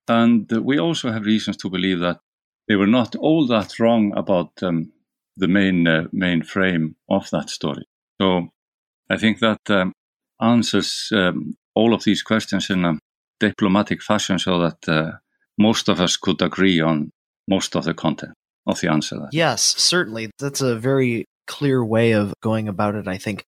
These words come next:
Speaker 2: Now, you mentioned that the part of Iceland where Laxdæla Saga is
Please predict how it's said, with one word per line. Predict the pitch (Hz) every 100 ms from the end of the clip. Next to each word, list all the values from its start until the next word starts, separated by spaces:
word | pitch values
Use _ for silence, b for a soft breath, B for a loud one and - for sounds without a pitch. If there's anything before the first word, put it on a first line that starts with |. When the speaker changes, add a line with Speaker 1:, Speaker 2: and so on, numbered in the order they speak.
| _ _ _
Speaker 2:
Now, | 165 170 156 -
you | 147 170
mentioned | 185 247 294 262
that | 196 190 _ _ _ _
the | 127 120 -
part | - 190
of | 147
Iceland | 123 - 135 120 101
where | 101 98 98
Laxdæla | 95 101 101 117 - 87 80
Saga | - 90 76 85 -
is | 82 80 -